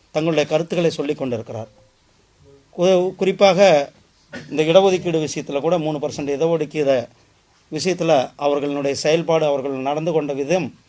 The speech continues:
அவர் ஒரு தமிழின தலைவராகவோ அல்லது அவர் ஒரு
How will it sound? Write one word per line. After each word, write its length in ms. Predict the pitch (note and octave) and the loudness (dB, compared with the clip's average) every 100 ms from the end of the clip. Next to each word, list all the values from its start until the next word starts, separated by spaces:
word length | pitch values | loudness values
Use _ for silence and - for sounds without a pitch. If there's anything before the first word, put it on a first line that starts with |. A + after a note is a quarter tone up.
| _ _ _ _ | _ _ _ _
அவர் 200 | D3 E3+ | 0 4
ஒரு 440 | F3 D#3+ D3+ C#3 - _ _ D#3 | 6 6 6 2 -6 _ _ -8
தமிழின 380 | D#3+ F3 F#3 F3+ | 0 2 4 2
தலைவராகவோ 920 | D#3 D#3+ E3 E3+ E3 D#3 E3 F3+ G#3 - _ _ _ _ | 2 2 2 4 2 2 0 -2 -4 -10 _ _ _ _
அல்லது 540 | D3+ E3+ D#3+ D3 D3 - - _ _ _ _ | 2 4 6 4 0 -14 -20 _ _ _ _
அவர் 260 | C#3+ D3+ D#3 | 0 4 4
ஒரு 460 | D3 C#3 C3 C3+ | 6 4 4 0